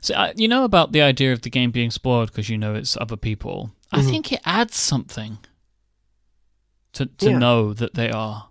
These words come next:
Speaker 2: Oh, yeah,
Speaker 1: other
Speaker 2: definitely. Like,
Speaker 1: humans.
Speaker 2: it adds another layer of, I'm conscious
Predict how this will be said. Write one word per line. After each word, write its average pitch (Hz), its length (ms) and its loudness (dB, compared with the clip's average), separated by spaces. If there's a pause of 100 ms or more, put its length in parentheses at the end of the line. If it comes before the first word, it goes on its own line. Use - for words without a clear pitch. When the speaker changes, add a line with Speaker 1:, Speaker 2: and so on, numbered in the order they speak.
(460)
Speaker 2:
Oh, 240 100 4
yeah, 277 160 6
Speaker 1:
other - 100 4
Speaker 2:
definitely. 156 400 4
Like, 151 180 4
Speaker 1:
humans. - 220 -12 (360)
Speaker 2:
it - 220 0
adds 226 300 2
another 202 380 6
layer 151 500 6
of, 123 300 0 (600)
I'm 170 220 4
conscious 190 680 2